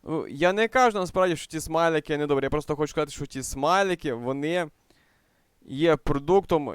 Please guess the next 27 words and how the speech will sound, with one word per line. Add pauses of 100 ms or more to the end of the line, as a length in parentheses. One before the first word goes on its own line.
(120)
їхньої
культури,
а
не
нашої.
Тому
ці
шма-,
смайлики
виглядають
дивно. (2500)
Що
з
ними
робити,
я
насправді
не
знаю. (920)
Чому?
Бо
тому
що
ці
смайлики
виглядають
дивно.